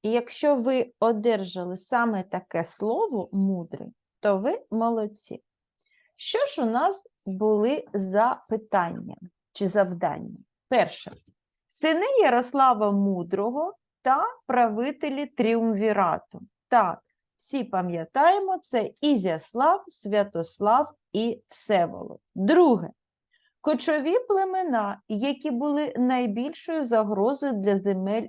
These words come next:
Русі та за правління Тріумвірату Ярославичів, Володимира Мономаха та Мстислава Великого. Це, звичайно ж, полевці. Рік битви на річці Альта,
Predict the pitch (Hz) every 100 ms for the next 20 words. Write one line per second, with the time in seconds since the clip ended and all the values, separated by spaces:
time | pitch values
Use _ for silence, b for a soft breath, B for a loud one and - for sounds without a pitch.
0 | - 208 208 208 240 302 415 - 226 -
1 | 165 202 202 185 170 180 254 285 240 247
2 | 208 208 190 175 190 185 165 - - _
3 | _ 190 196 165 165 156 151 151 175 196
4 | 269 285 - _ b b - 254 294 262
5 | 359 349 220 185 202 285 247 185 175 160
6 | 160 160 247 285 - _ - 262 330 370
7 | - 214 202 208 202 220 214 196 185 185
8 | 165 - - - b b - 359 403 330
9 | 233 226 - 226 240 226 220 220 - _
10 | 208 226 214 190 151 143 _ - - _
11 | _ _ _ _ _ 202 233 359 415 269
12 | 196 240 240 226 240 233 285 - 233 233
13 | 226 277 302 - - 226 - - 220 208
14 | 190 190 - 226